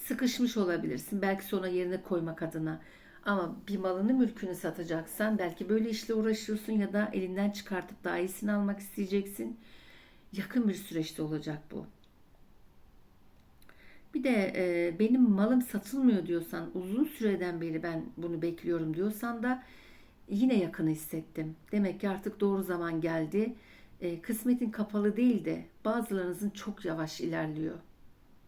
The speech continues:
bazı işleri. Mesela satılacak malın satılmıyordur. Bir yeri kiraya vermek istiyorsundur. Belki veremiyorsundur. Hani hep bir sorun, hep bir sıkıntı çıkıyordur belki. Ondan diyorum.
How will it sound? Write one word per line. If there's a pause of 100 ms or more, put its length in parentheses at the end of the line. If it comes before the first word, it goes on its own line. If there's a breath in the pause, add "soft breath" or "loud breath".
(400)
bazı
işleri. (220)
Mesela
satılacak
malın
satılmıyordur. (400 loud breath)
Bir
yeri
kiraya
vermek
istiyorsundur.
Belki
veremiyorsundur. (500 loud breath)
Hani
hep
bir
sorun,
hep
bir
sıkıntı
çıkıyordur
belki.
Ondan
diyorum.